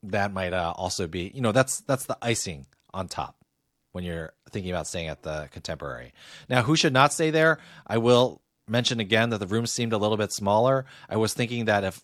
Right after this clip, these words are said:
all five of us had been there, that room would have felt a little bit tight. I mean, we would have been able to do it, but, um, it's just, it's just a little bit less room than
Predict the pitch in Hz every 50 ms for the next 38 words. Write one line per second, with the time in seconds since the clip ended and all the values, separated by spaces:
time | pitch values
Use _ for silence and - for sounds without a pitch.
0 | _ _ - 95 95 110 - - 87 87 95 101 110 123 123 120 - 120 107 95
1 | - 101 101 113 120 120 123 131 127 127 - - _ _ _ _ - 101 104 92
2 | 104 107 104 104 104 - - 95 101 107 107 110 - - 107 107 - - 90 95
3 | 101 104 98 101 95 - - 117 120 117 107 104 101 98 104 104 101 101 98 98
4 | 101 95 95 87 80 76 98 98 85 80 78 - - - - - _ _ - 85
5 | - - 90 80 76 76 73 73 - _ _ _ _ _ _ _ _ - 117 -
6 | 156 143 - - - 131 - 170 160 143 127 113 117 113 117 104 110 104 98 104
7 | 98 - - 92 92 101 104 101 95 90 87 85 85 87